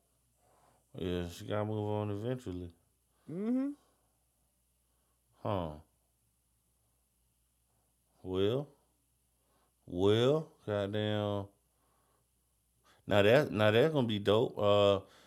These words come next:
Speaker 1: Issa Rae, uh, announced she working on a new show, Rap Shit,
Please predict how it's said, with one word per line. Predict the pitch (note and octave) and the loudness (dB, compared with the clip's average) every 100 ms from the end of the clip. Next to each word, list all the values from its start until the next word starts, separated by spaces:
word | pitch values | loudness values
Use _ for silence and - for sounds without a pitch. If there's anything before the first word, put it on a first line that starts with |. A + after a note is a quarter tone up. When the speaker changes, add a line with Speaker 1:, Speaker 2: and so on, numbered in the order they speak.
| _ _ - | _ _ -2
Speaker 1:
Issa | B2+ C3+ G#2+ | 0 2 4
Rae, | G#2+ B2+ C3 - | 6 6 4 0
uh, | - G#2 G#2 G2+ F#2+ | 0 2 4 4 2
announced | G2+ G#2+ A2 G2+ | 2 2 0 -2
she | - | -4
working | G#2+ G#2+ G#2+ G#2 G#2 | 0 0 0 0 0
on | G#2 | 0
a | G2+ | 0
new | G#2+ A2 | -2 -4
show, | - A2 A#2 A#2 - - _ - | -2 0 0 -2 -14 -20 _ -2
Rap | G#2 A#2 - | 4 4 4
Shit, | - G#2+ F#2+ | -2 -4 -4